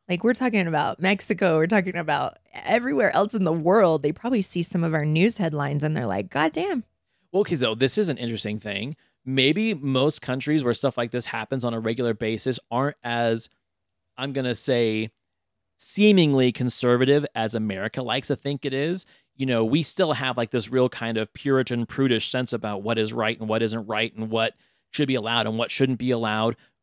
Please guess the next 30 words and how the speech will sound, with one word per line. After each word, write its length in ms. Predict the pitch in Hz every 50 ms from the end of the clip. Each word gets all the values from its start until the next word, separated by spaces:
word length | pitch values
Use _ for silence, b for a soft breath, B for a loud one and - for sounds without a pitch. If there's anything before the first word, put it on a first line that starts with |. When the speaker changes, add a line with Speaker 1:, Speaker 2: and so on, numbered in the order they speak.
| _ -
Speaker 2:
We 120 | 143 170 160
say 220 | - - 277 277
we're 140 | 196 170 156
free, 380 | - - 147 151 156 170 202
but 180 | 202 - 160 139
we 100 | 160 160
have 200 | 143 170 160 139 -
all 180 | - 156 170 185
these 200 | 175 170 160 -
things 180 | - 160 156
that 100 | 139 135
we're 80 | 127 127
trying 240 | - - 143 139 139
to, 60 | 131
like, 220 | 123 120 107 104 - _ _ _ _ _ _ -
keep 180 | - 151 156
people 220 | - 143 135 143 117
from 180 | 113 123 123
doing 440 | 113 117 117 117 117 120 127 127 110
and 100 | 107 107
taking 300 | - 127 120 143 143 143
Speaker 1:
Yeah. 40 | 117
Speaker 2:
away, 440 | 110 110 110 110 113 117 131 156 156 b b b b b b b b
where 220 | b 151 165 170 -
other 200 | 208 240 269 247
countries 400 | - 214 196 180 175 180 156 170
are 40 | 170
just 180 | 165 151 -
like, 240 | 160 156 151 151 -
Okay, 500 | 170 180 - 220 196 165 151 143 127